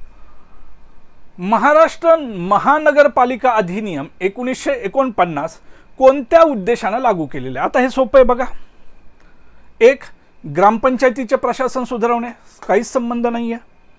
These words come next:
दोन, महानगरपालिकेच्या स्थापनेसाठी आणि प्रशासनासाठी कायदेशीर चौकट तयार प्रदान करणे, बरं, ओके,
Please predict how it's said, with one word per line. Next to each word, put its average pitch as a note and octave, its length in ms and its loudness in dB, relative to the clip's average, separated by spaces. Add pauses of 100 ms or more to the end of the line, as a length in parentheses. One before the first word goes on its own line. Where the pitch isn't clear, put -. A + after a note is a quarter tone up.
(760)
दोन, B3+ 360 8
महानगरपालिकेच्या B3+ 1200 2 (320)
स्थापनेसाठी B3 800 0 (460)
आणि A3+ 140 -2
प्रशासनासाठी B3+ 960 -4
कायदेशीर G#3+ 640 -2
चौकट A#3+ 440 -2
तयार A#3 180 4
प्रदान A#3 400 -2
करणे, A3+ 280 -8
बरं, G3 340 4
ओके, E3+ 300 -4